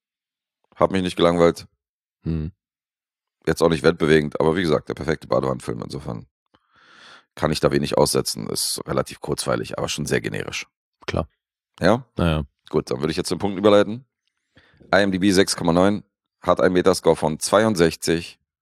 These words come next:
Speaker 1: Rotten Tomatoes sechs Komma sechs, drei Komma acht gibt's vom Publikum und auch von Letterboxd gibt's eine drei Komma acht.
Speaker 2: Drei Komma acht auf Letterboxd?
Speaker 1: Nicht schlecht.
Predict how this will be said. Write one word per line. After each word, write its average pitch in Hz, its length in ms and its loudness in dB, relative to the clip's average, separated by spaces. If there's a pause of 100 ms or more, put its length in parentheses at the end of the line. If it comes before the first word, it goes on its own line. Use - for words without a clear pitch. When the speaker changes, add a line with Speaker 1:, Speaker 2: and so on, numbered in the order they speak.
(760)
Speaker 1:
Rotten 98 220 4
Tomatoes 92 460 4
sechs 87 220 2
Komma 80 220 -2
sechs, - 400 -2 (800)
drei 90 280 2
Komma 95 220 0
acht 71 160 -2
gibt's - 160 -8
vom 71 140 -4
Publikum 85 540 0 (960)
und 117 120 0
auch 143 60 2
von 143 120 2
Letterboxd 73 400 2
gibt's - 140 -14
eine 57 140 -6
drei 65 180 0
Komma 98 200 -2
acht. - 220 -8 (1300)
Speaker 2:
Drei - 300 -2
Komma - 340 0
acht - 200 -10
auf - 140 -2
Letterboxd? 85 460 -2
Speaker 1:
Nicht 80 120 -2
schlecht. - 380 0